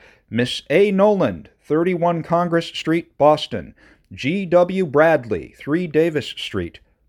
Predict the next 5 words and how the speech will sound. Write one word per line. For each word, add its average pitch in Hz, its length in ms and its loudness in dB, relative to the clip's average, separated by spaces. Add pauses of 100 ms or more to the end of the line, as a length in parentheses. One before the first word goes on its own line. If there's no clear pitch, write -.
Boston. 120 640 0 (500)
O 127 260 2
H 160 320 -2
P 180 300 -6 (340)
Hodge, 143 520 2